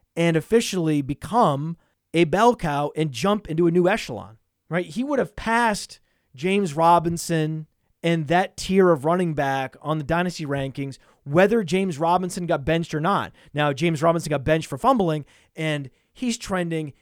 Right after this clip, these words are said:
in the worst possible direction for a running back, knowing that Travis Etienne's coming back next year. It's terrifying if you have James Robinson in Dynasty. Absolutely terrifying. It was a few weeks there,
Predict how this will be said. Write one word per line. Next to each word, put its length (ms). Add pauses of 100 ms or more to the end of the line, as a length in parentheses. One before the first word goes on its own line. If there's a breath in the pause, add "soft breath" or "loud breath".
in 160
the 60
worst 440
possible 420
direction 460
for 160
a 20
running 300
back, 240
knowing 240
that 80
Travis 340
Etienne's 400
coming 180
back 280
next 260
year. 260 (320)
It's 280
terrifying 800 (320)
if 120
you 120
have 440 (300)
James 300
Robinson 560
in 140
Dynasty. 640
Absolutely 500
terrifying. 580 (340)
It 40
was 120
a 40
few 220
weeks 280
there, 420